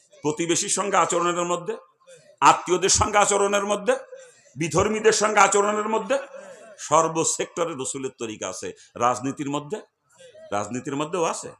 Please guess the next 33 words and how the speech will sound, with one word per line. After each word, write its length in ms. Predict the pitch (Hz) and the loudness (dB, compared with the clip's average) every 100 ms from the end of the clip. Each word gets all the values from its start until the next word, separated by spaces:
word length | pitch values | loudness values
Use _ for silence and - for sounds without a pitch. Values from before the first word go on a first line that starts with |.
| _ _ _ _ _ _ | _ _ _ _ _ _
কি 120 | - 117 | -20 -14
কয় 220 | 110 123 156 | -6 -4 -4
কি? 180 | - - _ _ - | -12 -20 _ _ -18
তাহলে 180 | 101 131 | -14 -8
রাজনীতি 420 | 123 123 127 131 | -8 -8 -10 -10
রসুল 240 | 113 160 143 | -10 -10 -8
করেছেন? 420 | 123 160 120 92 _ _ _ _ _ _ 98 | -4 -4 -6 -12 _ _ _ _ _ _ -12
রসুল 240 | 101 143 | -8 -4
রাজনীতিও 480 | 113 113 127 - 202 | -4 -2 -4 -2 -2
করেছেন? 480 | - 269 240 220 - - - - - - 110 | 0 0 0 -2 -6 -16 -20 -20 -20 -14 -8
রসুল 260 | 117 139 | -4 -4
শুধু 240 | 117 135 131 | -4 -6 -2
রাজনীতি 480 | 120 120 120 - | 0 -2 -6 -10
করেছেন 440 | 117 120 139 135 127 | -8 -6 -6 -6 -6
তা 140 | 123 | -4
না 120 | 139 | -4
বাজান, 300 | 120 113 110 | -4 -4 -6
রসুল 260 | 110 107 123 | -8 -8 -8
আমার 160 | 117 110 | -6 -8
রাষ্ট্রপ্রধানও 680 | 110 110 98 98 131 113 | -8 -10 -12 -8 -8 -8
ছিলেন। 300 | - - - 640 784 - - - - - - - | -14 -20 -20 -20 -16 -14 -12 -14 -14 -14 -12 -10
কি 120 | 127 - | -8 -8
ঠিক 120 | 123 | -10
কি 200 | - 143 | -12 -14
না? 60 | 104 _ - - - 339 - 302 | -14 _ -14 -10 -8 -8 -6 -4
জোরে 160 | 131 | -2
বলেন। 240 | 151 170 233 - _ - 605 740 - 523 - 1017 - - _ _ _ | 0 0 -4 -12 _ -18 -12 -8 -6 -8 -10 -14 -16 -20 _ _ _
শুধু 260 | - 127 151 | -12 -6 -6
রসুল 320 | 135 - 139 | -4 -4 -2
একা 220 | 123 120 | -2 -4
নন, 280 | 123 147 110 - - - | -2 -2 -4 -10 -20 -12
রসুলের 300 | 123 - 147 | -10 -8 -8
সব 160 | 135 | -6